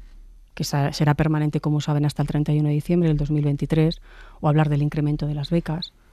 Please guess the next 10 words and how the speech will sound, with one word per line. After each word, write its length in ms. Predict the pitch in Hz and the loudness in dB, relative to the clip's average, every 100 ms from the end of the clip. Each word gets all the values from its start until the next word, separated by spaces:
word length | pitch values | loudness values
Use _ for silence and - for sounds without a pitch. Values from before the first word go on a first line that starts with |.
| - - | -20 -6
o 100 | 170 | 2
de 60 | 156 | 2
otro 180 | 151 151 | 2 0
tipo 240 | 156 156 | 2 2
de 60 | 151 | 2
medidas, 560 | 156 160 170 226 - - - - | 2 2 0 -4 -10 -14 -20 -10
que 80 | - | -4
explicar 500 | 156 - 143 165 - - - - _ - - - - - - | -4 -4 -4 -4 -6 -16 -20 -20 _ -20 -20 -20 -20 -14 -14
estas 240 | - 143 | -6 -2
modificaciones. 720 | 147 139 151 143 143 143 147 | -2 -4 -6 -4 -4 -6 -10